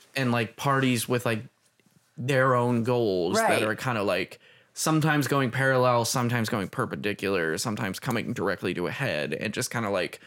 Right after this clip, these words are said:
Speaker 1: doing their own thing. And it's
Speaker 2: Right.
Speaker 1: happening and everything's happening in this one space. So you see how this space is torn apart by all these things with different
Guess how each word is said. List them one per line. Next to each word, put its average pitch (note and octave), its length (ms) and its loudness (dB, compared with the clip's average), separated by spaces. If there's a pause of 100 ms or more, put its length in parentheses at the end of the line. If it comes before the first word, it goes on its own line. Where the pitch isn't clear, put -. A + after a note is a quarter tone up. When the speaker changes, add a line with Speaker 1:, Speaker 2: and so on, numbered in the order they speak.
(300)
Speaker 1:
doing D3 400 4
their A#2 200 2
own A#2 200 -2
thing. D#2 440 -4
And D#2 100 -6
it's F2 120 -4
Speaker 2:
Right. G3 100 2
Speaker 1:
happening E2+ 580 -2
and F2+ 240 -6 (100)
everything's C3 420 0
happening A#2 360 -2
in F2+ 80 -6
this F#2+ 180 -8
one F2 220 -6
space. D#3+ 420 0
So - 140 -2
you A2+ 160 -2
see B2 240 -2
how A#2 160 -2
this A2 220 -4
space A2+ 420 -4
is G2 100 -8
torn G#2 280 -4
apart A2+ 380 -4
by F2 140 -2
all F#2 200 0
these E2+ 220 -8
things D2+ 380 -6
with D2+ 140 -10
different D2+ 420 -10